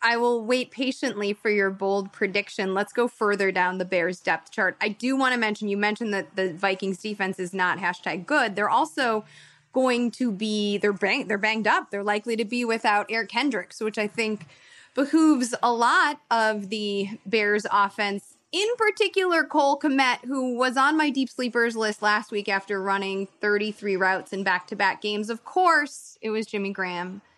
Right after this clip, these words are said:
who ends up scoring the touchdown, but I would not give up on Kmet yet. I do like him in this matchup. He, uh, I believe, drew seven targets. So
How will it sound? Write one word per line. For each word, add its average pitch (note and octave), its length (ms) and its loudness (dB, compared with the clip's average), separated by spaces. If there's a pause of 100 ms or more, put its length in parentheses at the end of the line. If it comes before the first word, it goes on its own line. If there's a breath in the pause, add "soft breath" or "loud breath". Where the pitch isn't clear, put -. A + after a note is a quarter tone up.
(160 soft breath)
who F3 60 -8
ends F#3+ 200 -4
up F#3+ 120 -6
scoring F3+ 340 -4
the F3 80 -4
touchdown, A3 500 0
but B3 300 2 (400 soft breath)
I A3 80 -2
would A#3 140 0
not A#3+ 400 2
give A#3 160 -2
up G#3 240 0
on G3 180 -2
Kmet G3 400 -4
yet. F#3 260 -2
I F#3 100 -6
do B3+ 300 -4
like G3+ 240 0
him G3 120 -4
in F#3 100 -6
this F#3 160 -8
matchup. F#3+ 440 -2
He, G#3 300 -4
uh, F#3+ 160 2
I G3+ 100 -2
believe, G#3 260 -6
drew G#3+ 140 -6
seven B3 460 -2
targets. A3 540 -2
So F#3+ 240 -4